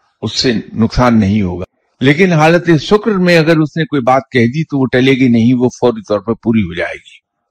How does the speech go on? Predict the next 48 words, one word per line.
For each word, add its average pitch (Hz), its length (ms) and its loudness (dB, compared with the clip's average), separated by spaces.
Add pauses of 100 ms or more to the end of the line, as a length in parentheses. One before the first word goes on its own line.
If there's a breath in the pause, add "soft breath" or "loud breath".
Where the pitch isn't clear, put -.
اور 117 300 0
عام 151 280 2
طور 107 220 -2
پر 101 160 -6
وہ 113 240 0
اس 113 160 -4
وقت 107 300 -8
جوش 131 280 2
کی 131 140 -2
حالت 117 340 0
میں 123 80 0
ہوتا 107 300 -4
ہے، 117 100 -2
اس 123 140 -6
کی 117 120 -2
زبان 104 360 0
سے 107 180 -10
الفاظ 110 400 -4 (400)
ایسے 120 300 2
نکلتے 151 440 4
ہیں 147 140 4
جس 139 280 -4
سے 147 60 0
نقصان 123 380 0
ہی 117 60 2
ہو 92 160 -4
جاتا 80 320 -16
ہے۔ - 720 -10
یہ 107 60 2
جو 107 140 0
بزرگ 113 380 2 (520)
ہمیشہ 113 340 0
ایک 107 200 -2
بات 107 340 -2
کہتے 95 340 -2
تھے، 90 140 -2
ان 90 120 2
سے - 180 -6
ہم 82 100 2 (120)
سنتے 87 280 -2
آئے 85 200 -4
تھے - 180 -16 (640)
کہ 110 140 0 (300)
فقیر 151 460 0
سے 151 200 -4
دور 139 320 0
رہنا 120 260 4
بہتر۔ 90 380 -8